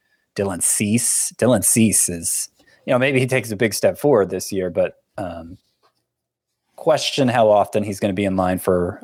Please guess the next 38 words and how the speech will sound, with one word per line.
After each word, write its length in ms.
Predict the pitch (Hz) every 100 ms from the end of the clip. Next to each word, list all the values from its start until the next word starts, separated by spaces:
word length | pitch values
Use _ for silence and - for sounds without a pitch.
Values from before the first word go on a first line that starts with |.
| -
uh, 60 | - _ _ - - -
gonna 140 | 123 113
be 320 | 113 107 113
allowed 400 | 113 113 107 104
to 80 | 113
get 160 | 101
a 40 | 95
quality 360 | 113 95 92
start. 420 | 92 - 101 95 _ _ _ _ _ _ -
Uh, 100 | 98
but 120 | 95
somebody 240 | 185 226
like 180 | 139 117
Barrios, 400 | 110 127 139 98
that's 180 | 113 101
not 140 | 131
a 40 | 107
question 340 | 120 98 95
at 60 | 85
all. 240 | 113 107
I 80 | 82
mean, 160 | 85 87
that 140 | 98
guy 180 | 110 95
goes 500 | 87 87 85 - - _ _ _ _ _ _ _ _ 107
very 320 | 117 131 120
deep 240 | 120 110
into 260 | 107 104 135 -
starts 360 | - - 101 98
very 240 | 107 110
consistently. 600 | 98 92 - 101 87 85
That's 220 | 82 87 -
kind 240 | 98 90
of 120 | 85
his, 380 | 92 85 - - _ _ _ _ _ _ _ _ _ _ _ _ _
his 220 | - 101
main 400 | 107 113 123 113
value. 640 | 98 110 117 95 78 -